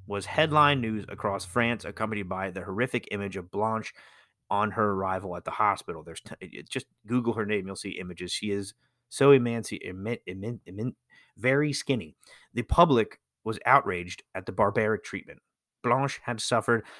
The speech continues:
at the hands of her own family. People wanted to know why this had happened, and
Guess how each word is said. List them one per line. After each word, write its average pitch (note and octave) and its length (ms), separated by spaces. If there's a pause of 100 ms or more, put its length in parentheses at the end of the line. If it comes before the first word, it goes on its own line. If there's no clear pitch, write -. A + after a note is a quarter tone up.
at F#2+ 80
the F2+ 80
hands A2+ 260
of G2 80
her G2 180
own G#2 220
family. F2 400
People C#3 400 (200)
wanted C#3 300
to D#3 80
know B2+ 200
why A2+ 360
this B2+ 300
had G#2 220
happened, C3 460 (260)
and C3 260